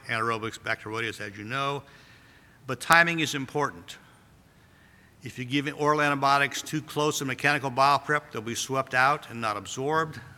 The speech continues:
Uh, certain oral antibiotics are absorbed, some stay luminal. And what's the duration of those antibiotics? Um,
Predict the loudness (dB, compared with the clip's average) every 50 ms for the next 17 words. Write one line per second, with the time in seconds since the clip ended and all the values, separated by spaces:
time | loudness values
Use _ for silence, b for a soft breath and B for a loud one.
0 | -16 -12 -10 -10 -8 -6 -4 -2 -2 -2 -2 -6 -10 -14 -20 -10 -2 0 2 2
1 | 2 2 0 2 2 2 4 2 2 0 -4 -4 -2 0 0 0 -2 -4 -4 -4
2 | -2 -2 -2 -4 -4 -8 -12 -10 -6 -6 -4 -4 -6 -4 -4 -4 -4 -2 -4 -4
3 | -4 -2 -2 -2 -2 -4 -6 B B B B B B B B B B -8 -6 -2
4 | 0 0 0 0 -2 2 4 6 6 6 4 4 2 0 0 2 2 2 2 2
5 | 2 0 0 0 0 -2 -4 -10 -12 -12 -10 -10 -12 -16 -18 -20 -14 -8 -6 -4
6 | -4 -4 -4 -6